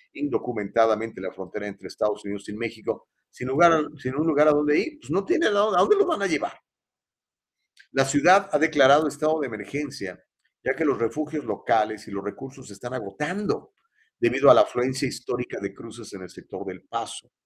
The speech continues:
Anoche, cientos de personas se preparaban para, una vez más, pasar la noche al aire libre, con temperaturas congelantes.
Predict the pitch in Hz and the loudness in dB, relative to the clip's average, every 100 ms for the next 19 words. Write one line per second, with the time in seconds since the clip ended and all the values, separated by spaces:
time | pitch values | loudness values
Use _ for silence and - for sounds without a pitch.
0 | _ _ - 120 135 147 160 160 - 80 | _ _ -2 0 6 8 8 4 -2 -4
1 | - _ _ _ _ - - 165 190 190 | -6 _ _ _ _ -8 2 6 6 6
2 | 180 131 - 113 - 131 131 127 - _ | 4 4 0 -2 0 0 0 -2 -8 _
3 | _ _ - 113 110 - 113 120 123 123 | _ _ -8 -2 -2 0 6 8 8 4
4 | - 98 90 - _ _ _ 123 170 180 | 0 -2 -2 -10 _ _ _ 0 2 2
5 | 170 202 196 - - _ _ _ _ _ | 2 0 -2 -10 -20 _ _ _ _ _
6 | 110 - 147 156 117 127 131 120 117 127 | -2 2 0 0 -2 -4 -4 -4 -2 -2
7 | 147 131 110 120 151 143 - - _ _ | -2 -4 -6 -8 -10 -10 -16 -20 _ _
8 | _ 110 92 - 107 127 131 131 117 101 | _ -10 -8 -6 -6 -4 -6 -6 -8 -8
9 | 104 101 120 127 120 - - - - | -6 -2 -2 -2 -6 -14 -12 -12 -14